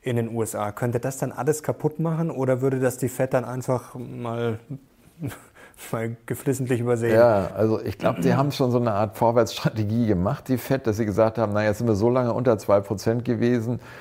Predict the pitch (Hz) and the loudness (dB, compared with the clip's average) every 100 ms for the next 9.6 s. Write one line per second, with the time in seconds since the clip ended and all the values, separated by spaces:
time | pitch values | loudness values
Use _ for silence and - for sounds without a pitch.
0 | - - 107 107 113 107 110 113 110 104 | -12 0 4 4 4 4 2 0 2 4
1 | 95 92 90 - 156 156 160 143 127 - | 4 0 -6 0 2 6 6 4 -2 -14
2 | - - _ - 87 87 92 - - 175 | -20 -20 _ -6 0 2 2 -2 -2 0
3 | 113 104 104 92 101 101 117 110 104 110 | 0 0 -2 0 2 2 2 2 2 0
4 | 110 101 98 107 101 110 127 123 110 107 | 2 2 4 2 0 -2 2 2 4 2
5 | 110 117 98 - - 127 127 120 113 107 | 2 0 0 -2 -2 0 2 2 2 2
6 | 107 - - - - 110 107 104 110 104 | 0 -4 -18 -20 -4 2 2 4 4 4
7 | 95 101 120 - 113 107 98 107 104 110 | 4 2 -2 0 4 6 6 2 0 -2
8 | 98 117 113 92 117 110 104 113 98 107 | 2 2 2 2 2 0 0 2 2 0
9 | 127 120 120 120 123 | 0 0 2 0 -2